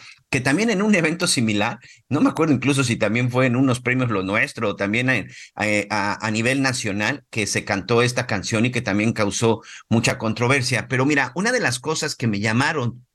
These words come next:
mucho, mucho la atención es que, uno, este programa es grabado. Este programa en muchos países no se transmite en vivo. Y dos, ocurrió en Estados Unidos.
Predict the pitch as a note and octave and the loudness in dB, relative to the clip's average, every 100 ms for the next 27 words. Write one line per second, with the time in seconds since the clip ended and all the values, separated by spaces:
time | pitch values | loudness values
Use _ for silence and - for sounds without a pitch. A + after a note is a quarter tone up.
0 | _ A#2+ D#3 - - A#2+ A#2+ C#3 D3+ D#3+ | _ 0 0 0 -4 -4 2 4 4 4
1 | A#2+ F#2 - G2+ G#2+ - A#2+ E3+ - _ | 4 2 0 -4 -2 0 0 0 -6 _
2 | - C3+ C3 - A#2+ G#2 - _ _ _ | -2 0 0 -2 -4 -4 -10 _ _ _
3 | _ _ E3+ D3 G2+ - - B2 G3+ G3+ | _ _ 2 4 2 -2 -4 -2 0 2
4 | G3+ D3 C#3+ D3 C3 C#3 C#3 D#3 C#3 G2+ | 2 2 2 0 0 0 2 0 -2 -10
5 | _ _ _ _ _ _ - A2+ F3 E3 | _ _ _ _ _ _ -12 -6 -2 2
6 | C#3+ C#3+ D3 F3 - B2 A#2 B2 C3+ D3 | 2 2 2 0 -2 -2 0 0 -2 -2
7 | C3 A#2+ C3 A#2 A#2+ C3 A#2 G#2+ G#2+ A#2 | -2 -2 0 -2 0 0 0 0 0 0
8 | A2 B2 G#2+ - A2+ A2+ C#3 C3 - - | 2 2 2 0 2 4 4 2 -4 -14
9 | _ C#3 C3 C3 B2 C#3 D3+ E3 - B2+ | _ 0 2 4 4 6 4 2 0 0
10 | A2+ - B2+ B2 A#2+ - - B2 C3 C#3 | 0 -2 -2 -2 -4 -8 -6 2 6 6
11 | A#2+ F2+ - - | 4 -2 -6 -14